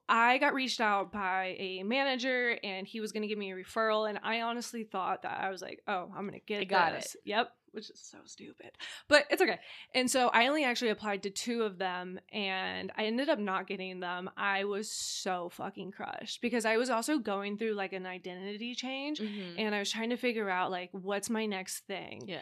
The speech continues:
Speaker 1: And so I was like, "You know what? Fuck it. I'll get back into the service industry." But, like, you're only doing this for, like, six or eight months out of the year.
Speaker 2: Right,
Speaker 1: You have
Speaker 2: it's
Speaker 1: three months off. You can go
Speaker 2: Ugh.
Speaker 1: travel. That's what you wanna do.
Speaker 2: Mm-hmm.
Speaker 1: Like, I was winning it up in my books.
Speaker 2: Right.
Speaker 1: I didn't get it. I was so fucking crushed. But this summer,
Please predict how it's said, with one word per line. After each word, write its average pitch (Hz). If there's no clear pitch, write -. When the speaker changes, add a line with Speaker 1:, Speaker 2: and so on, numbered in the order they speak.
Speaker 1:
And 220
so 226
I 220
was 220
like, 196
"You 233
know 254
what? 214
Fuck 196
it. -
I'll 185
get 175
back 185
into 233
the 240
service 190
industry." 190
But, 180
like, 180
you're 226
only 247
doing 240
this 226
for, 220
like, 185
six -
or 202
eight 226
months 220
out 208
of 196
the 214
year. 214
Speaker 2:
Right, 208
Speaker 1:
You 214
have 202
Speaker 2:
it's -
Speaker 1:
three 320
months 277
off. 226
You 240
can 220
go 196
Speaker 2:
Ugh. 196
Speaker 1:
travel. 320
That's 226
what 202
you 202
wanna 202
do. 320
Speaker 2:
Mm-hmm. 311
Speaker 1:
Like, 226
I 349
was 226
winning 294
it 277
up 240
in 226
my 208
books. -
Speaker 2:
Right. 185
Speaker 1:
I -
didn't 311
get 269
it. 240
I -
was 233
so 247
fucking 277
crushed. 214
But 226
this 262
summer, 202